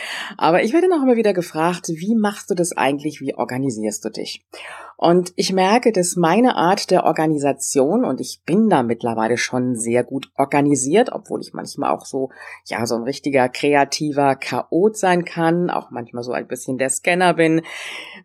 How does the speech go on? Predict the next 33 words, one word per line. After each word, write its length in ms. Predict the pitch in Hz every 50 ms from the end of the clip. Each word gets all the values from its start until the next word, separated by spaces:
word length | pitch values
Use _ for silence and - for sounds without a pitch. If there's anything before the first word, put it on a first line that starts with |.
| -
mh, 500 | - - 220 220 220 226 233 233 214 220 - _
für 160 | - - 233
viele 300 | 220 226 - 247 269 294
eine 160 | 285 262 233 -
Art 240 | - 196 208 208
der 100 | - -
Organisation 720 | - 185 196 190 185 175 180 175 175 - - 160 165 185 208
ist, 360 | - - 180 185 175 - - 156
wo 140 | 165 170 170
sie 260 | 165 180 180 180 180
gar 320 | - 175 165 170 180 190 196
nicht 240 | 202 190 - -
so 220 | - 175 170 175 175
mit 300 | 160 156 156 165 170 -
zurechtkommen, 960 | - - - - - 160 135 131 139 - - - - 160 160 156 160 156 143
weil 160 | 143 139 139 147
es 220 | 151 151 - -
wohl 200 | 170 165 165 165 _ _ -
doch 300 | 147 135 127 - - -
schon 500 | - - - - 135 127 127 131 135 135 _
sehr 480 | - - 113 117 120 123 123 127 127 127 _ _ -
diszipliniert 840 | 120 113 107 - - - 120 - - 131 123 120 110 104 - - -
ist, 240 | - - - -
auch 160 | - - - -
wenn's 220 | - - 214 -
mir 160 | 214 185 185
<laughs> 0 |
selber 400 | 180 - - - 175 185 175 170 -
manchmal 420 | 165 151 - 170 175 - 170 170 -
gar 160 | - - 143
nicht 220 | 165 170 156 -
so 100 | - 139
vorkommt. 600 | 127 - - 139 156 175 - - 127 131 160 156